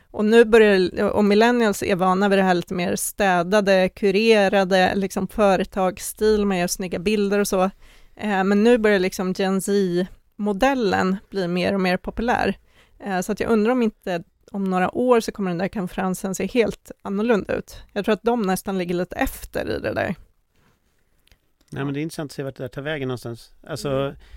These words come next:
Speaker 2: jag tror ju att det är väldigt, jag, alltså,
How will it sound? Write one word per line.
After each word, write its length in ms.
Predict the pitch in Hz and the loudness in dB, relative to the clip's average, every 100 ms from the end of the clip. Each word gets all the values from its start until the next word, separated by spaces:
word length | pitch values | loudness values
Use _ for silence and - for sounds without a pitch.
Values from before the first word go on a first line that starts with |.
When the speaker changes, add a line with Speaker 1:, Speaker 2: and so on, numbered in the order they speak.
| - - - | -20 -16 -4
Speaker 2:
jag 260 | 151 175 | -4 -4
tror 260 | - 143 160 | -4 -6 -4
ju 160 | 147 | -6
att 220 | 139 131 - | -8 -12 -12
det 60 | |
är 40 | 131 | -10
väldigt, 640 | 135 139 131 127 - - 233 226 226 190 269 | -6 -6 -6 -10 -12 -20 -20 -18 -18 -20 -12
jag, 180 | 190 156 - 247 269 254 | -8 -8 -10 -20 -14 -10
alltså, 160 | 135 | -8